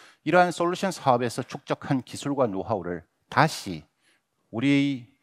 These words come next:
내재화된 밸류체인인 케이디, 씨씨 등 우리의 기존 물류센터에도 상시 적용하면서 고객 만족도를 높이고 서비스 퀄리티를 제고할 계획입니다. 우리는 이와 관련된 소프트웨어와 하드웨어에서의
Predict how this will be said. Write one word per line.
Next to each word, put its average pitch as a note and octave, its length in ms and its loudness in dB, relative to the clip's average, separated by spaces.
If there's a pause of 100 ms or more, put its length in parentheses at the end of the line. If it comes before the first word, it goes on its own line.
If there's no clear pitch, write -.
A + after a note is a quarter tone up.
(100)
내재화된 C#3+ 580 2
밸류체인인 B2 760 -2
케이디, D3 600 -2 (160)
씨씨 - 360 -8
등 G2+ 240 -6 (380)
우리의 D#3+ 400 2
기존 - 240 -2
물류센터에도 B2 960 -2
상시 B2 420 -6
적용하면서 G#2+ 720 -6 (440)
고객 B2 240 -2
만족도를 C#3 560 0
높이고 A2+ 560 -8
서비스 C3 340 -2
퀄리티를 C3+ 520 -4
제고할 G#2+ 520 -6
계획입니다. D#2+ 640 -14 (960)
우리는 C#3+ 440 4 (120)
이와 F3 180 6
관련된 A#2+ 440 0
소프트웨어와 G#2+ 920 0
하드웨어에서의 C#3 920 2